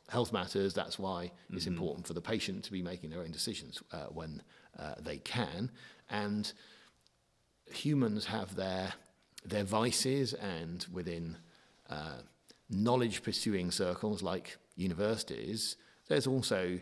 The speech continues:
Speaker 1: just the human element of people's own careers, people's own cowardice, that they don't want to speak out because they're looking to, uh, go further up a particular career progression and so on. That comes into the sociology of knowledge.
Speaker 2: Mm-hmm.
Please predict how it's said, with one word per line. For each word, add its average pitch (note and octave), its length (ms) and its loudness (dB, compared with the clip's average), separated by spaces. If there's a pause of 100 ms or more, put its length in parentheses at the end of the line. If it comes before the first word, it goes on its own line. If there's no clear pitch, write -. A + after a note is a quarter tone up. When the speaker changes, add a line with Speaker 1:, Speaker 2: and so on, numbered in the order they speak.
(200)
Speaker 1:
just - 260 0
the G2 60 0
human G2+ 440 2
element F#2+ 400 0
of D#2 280 -4
people's F2 320 -4
own F2 200 -2
careers, G2 640 0
people's D#2 360 -6
own D2 280 -6
cowardice, G#2 720 0
that B1+ 140 -8
they - 120 -6
don't E2 160 -6
want - 180 -8
to - 60 -8
speak - 320 -6
out F#2 240 -4
because D2+ 340 -10
they're D2+ 180 -8
looking D#2 340 -8
to, C#2+ 240 -10 (520)
uh, G1+ 280 -6 (1160)
go F#2+ 220 0
further G2 400 2
up F2+ 140 -4
a G2+ 40 -2
particular F2 580 -4 (360)
career G2 280 2
progression F2 540 -2
and F2 140 -2
so A2 200 4
on. - 160 -6 (440)
That B2 360 6
comes G#2+ 440 6
into G2 680 4
the F2+ 120 0
sociology G2 880 4
of - 140 -4
knowledge. G#1 600 -6
Speaker 2:
Mm-hmm. F2 220 -4